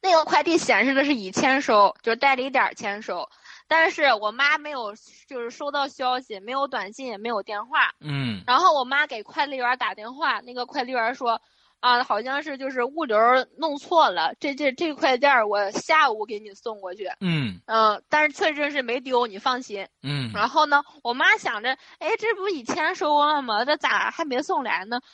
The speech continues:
Speaker 2: OK。
Speaker 1: 还是想，她想去那个食杂店儿看一看，在没在那儿。然后她就去了。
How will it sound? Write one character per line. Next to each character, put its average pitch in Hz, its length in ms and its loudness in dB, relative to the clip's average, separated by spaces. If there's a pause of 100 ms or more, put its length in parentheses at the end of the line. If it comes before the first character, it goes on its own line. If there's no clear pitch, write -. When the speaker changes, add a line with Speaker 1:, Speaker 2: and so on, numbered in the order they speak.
(120)
Speaker 2:
OK。 233 100 2
Speaker 1:
还 269 140 6
是 381 60 4
想， - 360 -4
她 339 160 2
想 254 160 2
去 269 180 -8
那 277 160 -2
个 254 100 -2
食 - 100 -16
杂 285 180 4
店 285 140 2
儿 - 20 0
看 311 380 -2
一 196 40 -8
看， 214 220 -4
在 285 160 2
没 226 160 -8
在 262 260 -2
那 - 60 -14
儿。 - 80 -14 (580)
然 226 140 4
后 262 60 6
她 - 120 -4
就 254 180 -2
去 - 260 -6
了。 180 260 -4